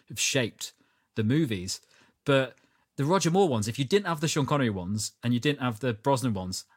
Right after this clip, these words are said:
I don't think people would probably remember those films, and I don't think they'd go back to them. So I think for modern day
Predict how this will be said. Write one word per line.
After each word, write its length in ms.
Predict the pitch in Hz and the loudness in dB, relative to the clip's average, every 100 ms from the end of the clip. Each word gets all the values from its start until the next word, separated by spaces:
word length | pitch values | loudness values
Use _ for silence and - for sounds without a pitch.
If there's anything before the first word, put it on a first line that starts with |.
| _ - | _ -8
I 100 | 190 | -6
don't 120 | 247 | -2
think 120 | 240 | -2
people 240 | 175 180 165 | -2 -2 -2
would 200 | 151 - | -4 -8
probably 400 | - 180 180 170 | -8 -4 -2 0
remember 320 | 151 160 160 | 0 -2 -2
those 220 | 98 92 | -4 -6
films, 360 | - 92 92 90 - | -6 -8 -8 -10 -6
and 100 | 117 | -4
I 60 | |
don't 180 | 117 135 | -2 -2
think 100 | 123 | -4
they'd 140 | 123 113 | -6 -4
go 100 | 120 | -4
back 220 | 123 123 | -4 -6
to 80 | 110 | -6
them. 180 | 98 98 | -6 -4
So 160 | 123 | 0
I 60 | 131 | 0
think 200 | 180 170 | 0 -2
for 180 | - 147 | -2 -2
modern 360 | 151 165 165 160 | 2 2 4 2
day 360 | 151 139 131 | 2 2 0